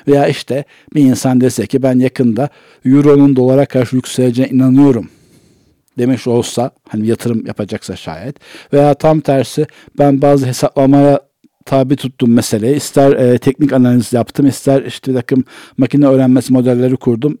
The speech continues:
euro dolara karşı yükselecek." Yani buna ister "biliyorum" demiş olsun, ister "inanıyorum" demiş olsun, eğer bu konuda eylem yapacaksa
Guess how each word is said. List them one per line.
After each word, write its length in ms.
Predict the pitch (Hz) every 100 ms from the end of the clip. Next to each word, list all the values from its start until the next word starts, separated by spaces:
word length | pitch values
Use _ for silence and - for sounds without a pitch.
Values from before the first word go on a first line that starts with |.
| _ -
euro 320 | 143 143 143
dolara 300 | 131 135 139
karşı 240 | 135 127
yükselecek." 600 | 131 - 131 127 113 - _ _ _ _ _ _ _ _ -
Yani 200 | 151 156
buna 140 | 175
ister 400 | - - 185 170
"biliyorum" 440 | 151 180 202 180
demiş 300 | 131 120 117
olsun, 160 | 120 -
ister 260 | 143 - 139
"inanıyorum" 520 | 131 139 175 170 127
demiş 260 | 104 98
olsun, 340 | 95 101 - 247 _ _ _ _ _ _ _ _ _ _ _ _ _ -
eğer 240 | 147 147
bu 60 | 139
konuda 280 | 147 147
eylem 300 | 135 135 143
yapacaksa 680 | 143 - 151 196 - - 220